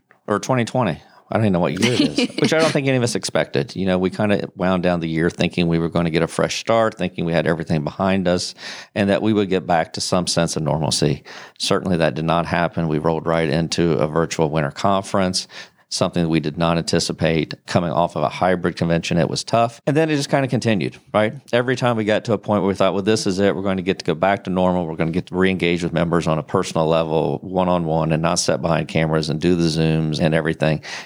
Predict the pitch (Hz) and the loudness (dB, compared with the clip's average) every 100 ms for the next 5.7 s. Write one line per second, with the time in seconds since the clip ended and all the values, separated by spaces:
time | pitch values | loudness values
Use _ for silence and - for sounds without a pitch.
0 | - 107 110 110 - - _ - 90 95 | -4 0 2 0 -2 -10 _ -2 0 2
1 | 101 104 - - 101 95 - 98 117 - | -2 -4 -12 -2 -2 0 0 0 0 -6
2 | - - - - - - 85 87 - 90 | -12 -18 -20 -20 -8 -4 0 2 2 0
3 | 90 87 82 90 85 78 82 80 87 85 | 0 -2 -2 -2 0 0 0 -2 -2 0
4 | 80 - 90 85 - 80 78 - 120 85 | 0 0 0 0 0 -2 0 0 2 0
5 | 80 - - 73 - 110 | -2 -2 -2 0 2 2